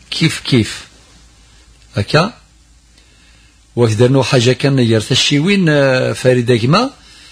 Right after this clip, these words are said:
آه، جماس باباك، يعني عميك شقيق وري ورثارة، يذون. أيغر، أخاطر يلا جديك. وثلام خنوي.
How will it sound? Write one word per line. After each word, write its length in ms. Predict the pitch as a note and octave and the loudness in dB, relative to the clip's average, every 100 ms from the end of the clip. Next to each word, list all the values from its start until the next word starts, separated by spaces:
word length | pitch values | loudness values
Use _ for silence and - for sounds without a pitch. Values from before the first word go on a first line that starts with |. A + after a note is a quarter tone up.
| - - _ _ | -20 -20 _ _
آه، 540 | A#2+ A#2+ A#2 A2+ A2+ A#2 | -2 0 0 -2 -2 -4
جماس 500 | A2+ F#2 B2 G#3 - | -4 0 2 2 0
باباك، 520 | C3 D3+ C3 B2 - | 0 0 2 0 0
يعني 340 | A#2+ A2 A2+ A2 | -4 -2 -2 0
عميك 400 | A2+ C3+ C3+ B2+ | 0 -2 0 0
شقيق 440 | - - A#3+ - | 0 -2 -4 0
وري 120 | B2+ | 2
ورثارة، 800 | A#2 G#2+ G2 - G#3+ G3 G3 C4+ - _ _ _ - _ _ _ | 2 0 -2 0 0 2 0 -2 -12 _ _ _ -20 _ _ _
يذون. 640 | D3 D#3+ D3+ B2+ B2 G#2+ F2+ - _ _ _ _ _ _ _ - | -2 2 2 2 2 0 -4 -12 _ _ _ _ _ _ _ 0
أيغر، 480 | C#3 C3+ F3 C4+ D4 _ _ _ _ _ _ | 2 2 0 -2 -6 _ _ _ _ _ _
أخاطر 640 | C3+ A2+ C#3 B2+ G3+ A3+ - _ | -4 -2 0 0 -2 -2 -8 _
يلا 440 | D#3+ D3 D3 E3+ A3 | -2 2 2 2 0
جديك. 800 | A#2+ A2 F#2+ B2 A#2 - - - _ _ _ _ _ _ - - - _ _ | 0 -4 -4 -2 0 -2 -6 -10 _ _ _ _ _ _ -20 -20 -20 _ _
وثلام 460 | - C#3+ D#3 G3 G#3 | 0 2 2 2 0
خنوي. 520 | - D3+ B2+ G#2 F2+ | 0 0 0 -2 -6